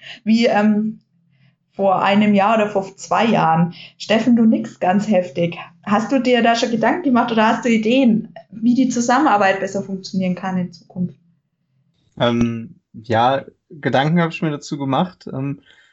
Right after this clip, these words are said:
Speaker 2: eine Lösung habe ich noch nicht so ganz gefunden. Joachim hat es schon gesagt, er genießt so ein bisschen die, ähm,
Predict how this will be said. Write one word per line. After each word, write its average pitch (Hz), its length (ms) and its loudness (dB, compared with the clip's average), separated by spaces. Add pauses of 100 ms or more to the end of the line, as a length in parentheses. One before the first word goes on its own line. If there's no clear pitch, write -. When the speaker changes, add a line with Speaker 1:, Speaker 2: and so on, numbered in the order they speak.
(160)
Speaker 2:
eine 127 120 -2
Lösung 147 480 0
habe 147 120 -6
ich - 120 -6
noch 131 100 -4
nicht 151 160 -4
so 135 140 -6
ganz 123 300 -2
gefunden. 143 600 -2 (1600)
Joachim 147 420 0
hat 147 100 0
es - 140 -6
schon 151 180 0
gesagt, 127 460 0
er 123 100 -6
genießt 127 400 -6
so 143 80 -12
ein 131 100 -6
bisschen 123 360 -8
die, 117 300 -6
ähm, 113 560 -10